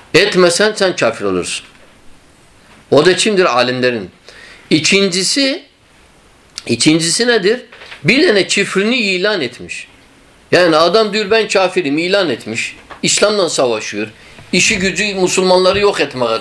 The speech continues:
kalkıyor. O kafirdir. Onu da tekfir etmesen sen kafir olursun. Tabi o da yerine göre. Tabi ne kadar cahilsin, cahil değilsin. O da engeller kalkana kadar.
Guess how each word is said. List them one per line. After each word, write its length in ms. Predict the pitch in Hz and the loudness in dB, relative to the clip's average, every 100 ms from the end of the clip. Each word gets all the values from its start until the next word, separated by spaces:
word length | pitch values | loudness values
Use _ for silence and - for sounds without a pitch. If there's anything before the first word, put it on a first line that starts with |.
| - | -2
kalkıyor. 480 | 113 110 127 180 247 - - | 0 0 2 2 2 -2 -2
O 160 | 196 196 | 2 4
kafirdir. 520 | 190 113 - 95 - - - - _ 147 - | 4 2 0 -10 -12 -20 -20 -20 _ -16 2
Onu 240 | 139 226 | 4 4
da 120 | 233 | 2
tekfir 380 | 208 175 - 202 | 2 -2 0 0
etmesen 360 | 180 170 160 170 | 2 0 0 0
sen 220 | 143 131 | 2 0
kafir 300 | - 107 - | 0 -2 0
olursun. 420 | 98 90 85 - - - - - - | -2 -2 -4 -10 -14 -20 -20 -20 -2
Tabi 200 | - 208 | 2 4
o 120 | 208 226 | 4 4
da 60 | |
yerine 400 | 220 202 202 214 | 2 2 2 2
göre. 300 | 175 113 101 | 2 0 -2
Tabi 280 | 123 120 135 | -4 -2 0
ne 120 | 147 | 0
kadar 300 | 147 131 127 | 0 0 0
cahilsin, 520 | 107 120 123 120 113 | 2 2 2 -4 -8
cahil 340 | 101 101 101 101 | 0 0 0 -2
değilsin. 320 | 95 92 165 | -2 -2 0
O 160 | 170 151 | 0 2
da 80 | |
engeller 520 | 151 139 135 135 139 123 | 2 2 2 2 2 0
kalkana 400 | 117 104 101 92 | -4 -2 -2 -4
kadar. 240 | 82 76 | -8 -12